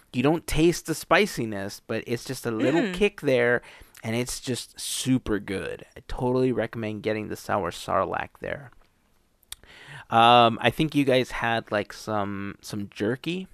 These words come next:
Speaker 1: I forgot what it was called, but I think you guys had some jerky as well that day.
Speaker 2: Yeah, I had the, um, I guess the regular one, 'cause the other one is spicy, sweet and spicy.
Speaker 1: Yeah,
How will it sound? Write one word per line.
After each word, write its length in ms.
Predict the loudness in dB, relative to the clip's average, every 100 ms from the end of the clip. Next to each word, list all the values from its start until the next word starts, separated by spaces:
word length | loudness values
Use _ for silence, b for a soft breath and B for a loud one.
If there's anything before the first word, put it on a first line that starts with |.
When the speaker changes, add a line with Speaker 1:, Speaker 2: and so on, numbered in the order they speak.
| -14
Speaker 1:
I 60 | -12
forgot 340 | -8 -4 -2
what 100 | -2
it 80 | -6
was 180 | -8 -14
called, 360 | -8 -6 -6
but 100 | -6
I 60 | -6
think 200 | -8 -12
you 80 | -8
guys 200 | -8 -8
had 160 | -10
some 140 | -10 -14
jerky 400 | -10 -10 -8 -10
as 160 | -10 -8
well 160 | -6 -4
that 200 | -6 -6
day. 240 | -8 -8 -8
Speaker 2:
Yeah, 360 | 0 2 4 4
I 80 | 2
had 220 | 2 0 -4
the, 320 | -8 -8 -6
um, 480 | -2 -2 -2 -6 -14 -18 _ _
I 60 | -2
guess 160 | 0
the 140 | 2 2
regular 340 | 2 4 2
one, 160 | 2 0
'cause 160 | -4 -8
the 140 | 0
other 220 | 2 2
one 220 | 0 0 0
is 120 | -4
spicy, 640 | -4 -2 -2 -4 -10 -12 -12
sweet 240 | -2 0
and 100 | 2
spicy. 220 | 2 4
Speaker 1:
Yeah, 400 | 4 2 0 -8